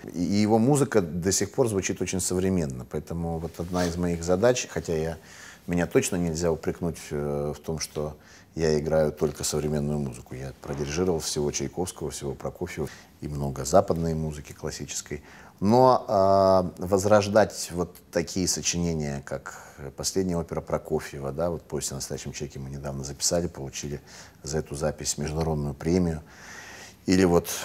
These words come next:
полотна Бориса Ивановича Тищенко или Валерия Гаврилина, которого я очень много сейчас играю, дирижирую. Мне кажется, это одна из, э, если хотите, даже, может быть, моих обязанностей как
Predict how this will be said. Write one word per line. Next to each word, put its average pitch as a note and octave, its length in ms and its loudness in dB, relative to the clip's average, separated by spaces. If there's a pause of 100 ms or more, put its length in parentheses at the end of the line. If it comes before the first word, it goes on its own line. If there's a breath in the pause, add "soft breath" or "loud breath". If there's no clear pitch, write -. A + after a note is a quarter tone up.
(100)
полотна F2+ 400 6
Бориса E2 360 2
Ивановича D#2+ 340 0
Тищенко G2 480 0
или D#2 80 2
Валерия F2+ 380 6
Гаврилина, E2+ 580 2
которого D2+ 380 -4
я D2 120 -2
очень D2 240 -2
много E2+ 340 4
сейчас C#2+ 380 -4
играю, D2 360 0
дирижирую. C#2+ 560 -6
Мне F2 180 -2
кажется, F#2 320 0
это F2+ 180 2
одна F2 320 0
из, - 240 -4 (180)
э, D2 720 -4 (880 loud breath)
если F#2+ 240 2
хотите, F#2+ 380 2
даже, F2+ 260 2
может F2 220 0
быть, D#2+ 200 -4
моих E2+ 320 -4
обязанностей D2 720 2
как - 280 -10